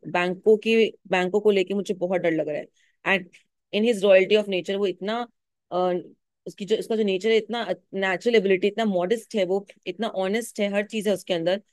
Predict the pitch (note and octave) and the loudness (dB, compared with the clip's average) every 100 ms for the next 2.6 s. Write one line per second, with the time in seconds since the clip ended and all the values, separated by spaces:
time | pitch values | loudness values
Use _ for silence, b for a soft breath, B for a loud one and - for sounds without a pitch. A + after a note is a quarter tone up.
0 | _ _ - F#3 G#3 A3 E3 F#3+ G3+ F3+ | _ _ 0 4 4 2 0 0 0 0
1 | G#3 G3+ - F3 G3+ G3+ F3+ G3+ A3+ F3 | -2 -2 -12 0 2 2 -2 -4 -6 -8
2 | E3+ - _ F#3+ F3 | -8 -10 _ 0 0